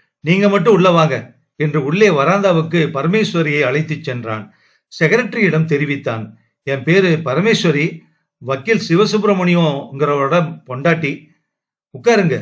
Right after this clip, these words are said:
"நேரம் இல்லைங்க, ஜஸ்டிஸ் சோமசுந்தரத்தை நான் பார்க்கணும்." "அவர் இல்லையேம்மா, பெங்களூர் போயிருக்காரு. காலையில அஞ்சு மணிக்கு வந்துருவாரு." "ஐயையோ, அவரை நான் உடனே கான்டாக்ட் பண்ணணுமே. மேட்டர் என்னன்னு சொல்லுங்க." "நாளைக்கு காலையில தூக்குல போட போற ஒரு ஆளை பத்தினது.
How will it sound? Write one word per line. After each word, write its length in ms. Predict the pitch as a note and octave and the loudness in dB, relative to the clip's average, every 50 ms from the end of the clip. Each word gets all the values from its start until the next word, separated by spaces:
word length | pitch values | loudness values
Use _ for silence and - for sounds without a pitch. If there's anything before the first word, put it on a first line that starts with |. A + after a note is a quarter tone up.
| - - _ _ _ _ _ _ _ _ _ _ _ _ _ - | -8 -14 _ _ _ _ _ _ _ _ _ _ _ _ _ -6
"நேரம் 340 | B2+ C#3 D#3 F#3+ G3+ G#3 G3+ | -2 0 2 2 2 2 2
இல்லைங்க, 340 | F#3+ F3+ E3 D#3 C3 C#3 C3+ B2+ A#2+ - - _ _ _ - A#2 | 2 2 2 2 2 0 -2 -2 -4 -8 -16 _ _ _ -8 -4
ஜஸ்டிஸ் 360 | C3+ C#3+ - - G3 - - | -4 -4 -2 -2 -2 -2 -2
சோமசுந்தரத்தை 720 | D3+ D3+ G3 A#3 B3 F#3 - G#3 F#3+ F#3 E3+ D#3+ D#3+ F#3 F3+ | -2 -4 -2 -2 -4 -2 -2 -2 0 0 0 0 0 -2 0
நான் 180 | F3 D3+ C#3 | 0 0 0
பார்க்கணும்." 540 | - B2+ C3+ D3+ D#3 E3 C#3+ C#3 C#3 C#3 - _ _ _ _ _ _ _ _ - | 0 0 -2 0 0 -2 -4 -6 -8 -10 -14 _ _ _ _ _ _ _ _ -4
"அவர் 220 | D3 D#3 D#3+ E3 | 0 2 2 4
இல்லையேம்மா, 560 | D#3 D#3 E3 G#3+ C4 B3+ A#3 F#3 D#3 B2+ C3 C3+ B2 A2+ - - - _ _ _ | 2 2 0 2 2 2 2 2 2 0 -2 -2 -2 -4 -8 -14 -20 _ _ _
பெங்களூர் 440 | - B2 C3+ E3 G#3 B3 B3+ A3+ E3 | -8 -6 -4 -2 0 0 0 0 0
போயிருக்காரு. 480 | F#3 F#3 F3+ E3 D#3 E3 D3+ C#3 B2 A2+ G#2 - - _ _ _ _ | 0 0 2 2 2 2 0 0 0 -2 -6 -10 -18 _ _ _ _
காலையில 420 | _ - C#3+ D#3+ E3+ F#3+ A3+ A#3 F#3 | _ 0 2 2 4 4 2 2 2
அஞ்சு 200 | E3 F3 E3+ G#3+ | 2 0 0 0
மணிக்கு 360 | G3 G3 G#3+ G#3+ A3+ G3 F3 | 0 0 0 0 0 2 2
வந்துருவாரு." 400 | E3+ D#3+ D#3+ D#3+ D3 C3+ A#2+ A#2 A2 - - _ _ _ _ _ _ _ | 2 2 2 2 2 0 0 -2 -6 -12 -18 _ _ _ _ _ _ _
"ஐயையோ, 380 | - D#3 E3+ G3 F3 D#3 E3 F#3+ F3+ - - - - _ _ _ _ _ | -2 0 0 2 2 2 2 2 0 0 -4 -10 -20 _ _ _ _ _
அவரை 320 | C3 D3 D#3 E3 D#3+ D#3 | -2 0 2 4 4 4
நான் 160 | D3+ D3+ D3 | 2 2 0
உடனே 300 | C3+ C#3+ E3 G#3 A#3+ B3+ | 0 0 0 0 0 0
கான்டாக்ட் 500 | G3+ - D3 D3 E3+ G3 G#3+ G3+ - E3 | 0 0 2 2 2 2 2 0 0 0
பண்ணணுமே. 400 | E3+ E3+ F3 E3+ E3 D#3 D#3 D3+ C#3+ - - - _ _ _ _ _ _ _ _ _ - B2 | 0 2 2 2 2 2 0 -2 -2 -6 -12 -20 _ _ _ _ _ _ _ _ _ -6 -2
மேட்டர் 320 | D#3 G#3 B3 - A#3+ G#3 | 0 0 0 2 2 2
என்னன்னு 220 | G#3 G3+ G#3 G#3 G#3 | 2 4 2 2 2
சொல்லுங்க." 400 | - - F3+ F3+ F3 D#3+ C#3 B2 A2+ A2+ - - _ _ _ _ _ _ - | 0 0 0 0 0 0 0 -2 -4 -8 -12 -20 _ _ _ _ _ _ -6
"நாளைக்கு 340 | C#3 D3 D#3 D#3+ D#3 C#3+ C3 | -2 2 2 2 0 -2 -4
காலையில 540 | A2+ B2+ C#3+ E3+ G3+ G#3+ G#3 G#3+ A3+ G#3+ E3+ | -4 0 0 2 2 2 2 2 4 2 2
தூக்குல 420 | D#3+ E3 F#3+ A#3 A3+ A#3 A3 F#3+ | 2 2 0 0 0 0 -2 0
போட 160 | - F#3 F3 E3 | 2 2 0 0
போற 240 | E3 E3+ D#3+ D#3 | 2 2 2 2
ஒரு 140 | D3 C#3 C3 | 2 2 2
ஆளை 220 | C3 C#3+ E3 F3+ E3 | 2 2 2 2 2
பத்தினது. 480 | E3+ D#3+ D#3+ E3 D#3 D3 C#3+ B2+ C3 | 0 -2 -2 -2 -2 -2 -2 -4 -4